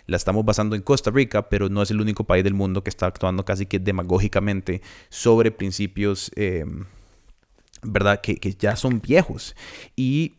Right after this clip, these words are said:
claramente, una vez más, la pandemia se ha convertido en una herramienta política o en un, un instrumento político para muchas personas y creo que eso es lo que nos está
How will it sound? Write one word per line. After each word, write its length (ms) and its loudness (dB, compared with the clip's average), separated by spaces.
claramente, 600 2
una 220 2
vez 100 4
más, 180 4
la 140 -2
pandemia 300 -6
se 80 -10
ha 40 -14
convertido 540 -4
en 60 -4
una 160 -4
herramienta 500 -4
política 500 -2
o 140 0
en 80 -4
un, 380 -4
un 100 -4
instrumento 540 0
político 460 -4
para 180 0
muchas 260 -2
personas 380 0
y 40 -2
creo 220 0
que 80 0
eso 120 -2
es 20 2
lo 80 0
que 80 -6
nos 120 -6
está 380 0